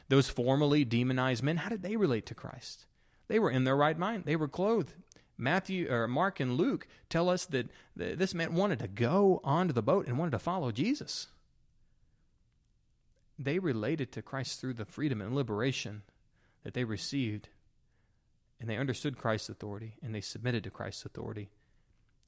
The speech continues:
And Christ said, "Go, don't, you're not coming with me, but you can go out into these cities, into these villages, and tell them what the Lord has done for you." And the question is the same for you, if you're, and you're listening to this,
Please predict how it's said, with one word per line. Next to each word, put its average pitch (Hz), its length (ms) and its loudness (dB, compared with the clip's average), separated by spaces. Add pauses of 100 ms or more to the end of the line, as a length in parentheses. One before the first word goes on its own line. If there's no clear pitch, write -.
And 107 80 -8
Christ 117 240 0
said, 107 160 -4
"Go, 131 360 0
don't, 131 180 -4
you're 123 80 -4
not 151 140 -4
coming 139 240 -4
with 101 100 -4
me, 151 180 0
but 95 120 -6 (100)
you 139 140 -6
can 104 180 -8
go 123 220 2
out 123 280 -6 (320)
into 123 160 -2
these 107 200 -4
cities, 117 340 -2
into 113 220 -6
these 98 180 -6
villages, 107 380 -4
and 107 160 -10
tell 127 160 -4
them 110 140 -4
what 95 100 -6
the 98 60 -6
Lord 104 220 -2
has 92 120 -10
done 101 220 -8
for - 200 -16
you." 123 140 -12 (760)
And 139 120 0
the 139 40 4
question 214 580 0 (100)
is 143 160 0
the 127 100 2
same 143 340 4
for 113 200 0
you, 117 260 6
if 110 120 -4
you're, - 100 -10
and 104 100 -4
you're 95 100 0
listening 98 400 2
to 98 60 -8
this, 104 340 -4